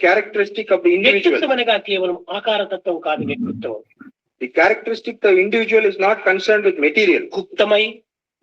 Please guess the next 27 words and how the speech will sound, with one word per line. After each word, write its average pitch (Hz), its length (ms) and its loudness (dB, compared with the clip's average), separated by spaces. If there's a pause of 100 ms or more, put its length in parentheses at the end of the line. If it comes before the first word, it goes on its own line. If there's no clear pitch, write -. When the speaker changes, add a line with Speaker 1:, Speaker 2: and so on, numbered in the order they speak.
(240)
Speaker 2:
రహస్యంగా 240 600 0
ఉండినటువంటి 202 580 0 (420)
అంతర్శక్తిని 226 800 0 (320)
వ్యక్తము 262 380 0
గావించేటువంటి 190 720 -2
వాడే 156 280 -4
వ్యక్తి. 127 300 -10 (720)
Speaker 1:
The - 140 2
individual 247 520 4
is 214 140 -2
one 220 240 0
who 208 120 0 (140)
brings 220 320 -2
out 220 240 4
the 202 80 2
a-, 175 220 2 (100)
Atma 220 380 0
inner 208 400 2
Shakti 196 680 0
to 202 160 0
the 196 180 2
external 208 520 2
world. 156 320 2
That 202 180 0
is 254 120 -6
the 208 120 -4
individual. 175 460 0